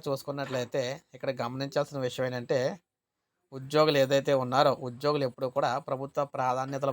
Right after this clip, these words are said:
ప్రకారం అయితే పనిచేయాలి. అంతే తప్ప గత ప్రభుత్వాలు ఏదైతే ఉన్నాయో వారి ప్రాధాన్యతల ప్రకారం అయితే కాదు. ఎందుకంటే ప్రభుత్వం ఎప్పుడైతే మారిందో ప్రభుత్వానికి సంబంధించిన కొంత ప్రాధాన్యత అయితే ఉంటుంది. వారికి తగ్గట్టుగానే ఉద్యోగులు అయితే పని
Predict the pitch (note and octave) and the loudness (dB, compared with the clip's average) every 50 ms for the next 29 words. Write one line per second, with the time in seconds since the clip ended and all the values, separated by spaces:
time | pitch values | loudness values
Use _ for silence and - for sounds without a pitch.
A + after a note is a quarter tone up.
0 | C3 C3 B2+ - B2 B2 B2 B2 A#2 A2+ C#3 C#3 - B2 A#2 A2+ - - A#2 A#2 | -2 -2 -4 -2 -2 0 0 -2 -2 -2 -4 -4 -2 -2 -4 -2 -2 0 0 0
1 | A2+ A#2 D3 F#3+ C4+ - - _ - - - - - - B2 B2 B2+ - C#3 C#3 | 0 0 0 0 -2 -4 -8 _ -14 -12 -10 -8 -8 -6 -6 -6 -2 0 0 2
2 | C3+ C3 B2+ - D#3+ C#3+ C3+ C3 C3 A#2+ B2 A#2+ A#2 C#3+ C#3 - C#3+ C3+ C3 C#3 | 2 0 0 0 0 0 0 0 -2 -2 -4 -2 0 0 0 2 2 2 2 0
3 | C3 - C#3 C#3 C#3 C3+ C3+ B2+ B2 A#2+ B2+ B2+ B2+ - C3+ B2+ B2 B2 B2 B2 | -2 0 2 4 4 4 4 2 2 2 2 2 2 2 2 2 2 2 0 0
4 | B2 A#2+ - - A2+ A2+ B2 B2+ C3+ C#3 - C3 B2+ B2 C3 C3 C3+ C3+ C3+ C3+ | 0 0 0 2 2 2 4 2 2 0 2 2 4 4 4 2 2 2 0 -2
5 | C3 - - B2+ A#2+ - B2 B2 B2 A#2+ A#2 A#2 C3+ C3+ - A2 A2 A2 C#3 F3 | -2 -2 -2 -4 -2 0 2 2 2 2 2 0 0 0 2 2 2 4 4 2
6 | A3+ - - _ _ _ _ _ - C3+ B2+ C3+ C3+ C#3+ D3 D3+ D3+ - B2 A#2+ | 2 2 -2 _ _ _ _ _ -14 -10 -8 -6 -4 -4 -4 -2 0 0 2 2
7 | C3 D3 D#3 - D#3 D3+ D3 D3 C#3+ - - A3 - - B2 A#2+ - C3+ C#3+ C#3 | 2 0 -2 -2 -2 -2 -2 -2 -4 -8 -12 -12 -8 -6 -6 -4 -2 0 0 0
8 | C3+ D3+ C#3 C#3+ C3 B2+ B2+ C3 C3+ D#3+ D3 C3+ - B2 A#2+ B2+ B2+ - C#3 C#3 | 0 0 0 2 4 4 4 2 4 2 2 4 4 2 2 0 -2 -2 0 -2
9 | C3+ C3+ - C#3+ B2+ C3 C3+ C3+ D3 C#3+ B2+ - C3 C3 C3+ B2 - B2+ A#2+ A#2 | 0 -2 -2 -4 -2 -2 -4 -4 -4 -6 -4 -4 -4 -4 -4 -4 -2 0 0 0
10 | B2+ C3+ C3+ C3 B2+ B2 B2 B2+ A#2+ A2+ A2 A2 A2+ A#2 C3 D#3+ A#3 C4+ - _ | 0 0 0 0 -2 -2 -2 -2 -4 -4 -6 -8 -6 -2 -2 -2 -2 -2 -6 _
11 | _ _ _ _ _ - A#2+ B2 C3+ C#3 C3+ C3+ B2 B2 C#3 C#3 C3+ C#3 C#3+ D3 | _ _ _ _ _ -6 -4 -2 -2 0 0 -2 -2 0 0 0 2 2 0 2
12 | D3 C#3 B2+ B2 A#2 B2 C3+ C3+ C3 B2+ B2+ B2 - - - - - B2+ B2+ | 2 0 -2 -4 0 2 2 4 4 2 0 0 0 -2 -2 -2 -4 -8 -6